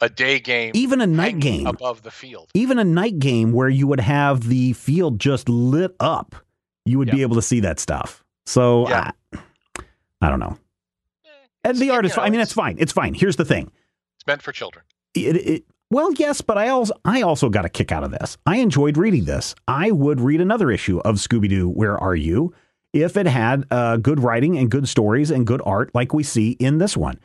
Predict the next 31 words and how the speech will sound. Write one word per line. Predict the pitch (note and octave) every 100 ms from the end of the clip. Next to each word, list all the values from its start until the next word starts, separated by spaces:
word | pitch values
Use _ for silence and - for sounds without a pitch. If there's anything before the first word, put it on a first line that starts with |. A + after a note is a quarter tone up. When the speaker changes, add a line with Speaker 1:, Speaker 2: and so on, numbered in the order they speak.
| _ _ _ _
Speaker 2:
If | C#3+ E3 G#3+
you | A#3
are | G#3+
looking, | C#3+ C#3 F3+
and | C#3+ A#2+
people | C#3+ D3+
ask | F#3+ F#3 -
all |
the | C#3
time, | C#3+ G3+ E3
"Oh, | E3+
what's | C#3+ E3
a | D3+
comic | A#2 D#3+ C#3+
book | D3
I | D3
should | C#3 A2
pick | D#3
up | D3 -
for |
my | C#3 A2
kids | - F3+ C#3
because, | A#2+ C#3+ B2+
you |
know, | C#3
they're | C3 D3
all | F3+ D3+
so | G3
violent | D#3 G2+ E3 G3 D3
every | G#2+ A2
day?" | D#2+ A#1